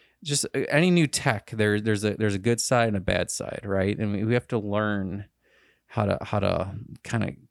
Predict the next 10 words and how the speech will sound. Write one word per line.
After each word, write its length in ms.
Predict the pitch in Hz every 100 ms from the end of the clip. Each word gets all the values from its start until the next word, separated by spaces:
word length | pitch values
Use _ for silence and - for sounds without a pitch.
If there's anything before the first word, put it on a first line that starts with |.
| -
cage 340 | - 113 101
the 80 | 98
beast 400 | 92 101 92 -
of 140 | 92
every, 420 | 95 92 98 90 87
of 100 | 95
every 220 | 98 90
tech 380 | - 98 90 -
step 280 | - 101 110
forward. 520 | - 95 123 -